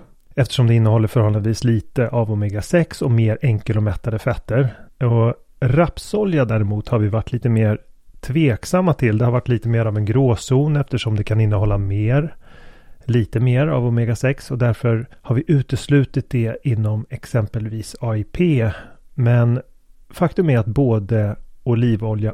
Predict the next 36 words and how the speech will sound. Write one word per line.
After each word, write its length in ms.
och 320
rapsolja 720
är, 320
ja, 120
de 140
är 80
till 160
att 60
börja 180
med 220
relativt 480
enkla 460
att 80
använda 360
i 40
matlagning 880
och 360
i, 260
i 160
stekning 640
och 100
så 100
vidare. 380
Och, 400
eh, 260
vi 80
använder 320
båda 340
hemma 200
hos 140
oss. 420
Och, 420
eh, 220
när 180
jag 100
skrev 560